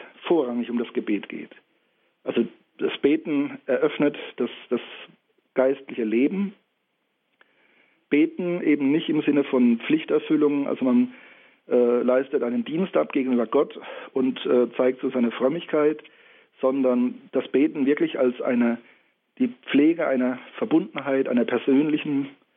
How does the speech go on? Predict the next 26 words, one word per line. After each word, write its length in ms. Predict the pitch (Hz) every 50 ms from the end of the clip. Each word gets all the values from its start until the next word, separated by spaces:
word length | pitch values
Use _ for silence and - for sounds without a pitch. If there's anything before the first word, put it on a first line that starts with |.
| _ _ _ _ _ _ _ _ _ _ _ - -
äh, 220 | 127 120 117 117
Verbundenheit, 800 | - - 120 127 147 156 165 147 139 113 127 120 120 120 117 - - - - - _ -
einer 160 | 127 123 117
Freundschaft. 640 | - - 117 135 135 131 123 - - - - - -
Also 120 | - -
dieses 300 | 120 127 127 123 120 113
Motiv 320 | 135 127 113 - 147 143 -
der 120 | - 131 -
Freundschaft 520 | - 131 139 156 175 156 160 151 147 - - - _ _ - - - _ _
steht 260 | - - - 139 127
ohnehin 400 | - - 127 123 117 135 151 170
ganz 220 | 147 143 143 147 -
groß 320 | - 135 135 143 151 147
über 120 | 147 135 131
dem 160 | 135 131 127
Leben 320 | 120 127 131 127 127 127
von 260 | - - 123 123 123 117
Theresia 680 | - 127 120 127 127 135 131 - - 135 127 127 127 127 - _ _ _ _ _ _ _ _ _ _ _ _
und 480 | - 120 120 120 120 120 120 120 113 - - - - _ _ _ _ _ _ _ _ _ _ -
ist 180 | 143 135 -
eben 220 | - 135 123 127 123
auch 140 | 113 -
im 60 | 120 113
Geistlichen 720 | 113 107 107 110 - - - 120 123 127 120 113 113 113 -
die 120 | 123 127
leitende, 640 | 123 117 113 113 120 117 139 131 127 120 117 117 120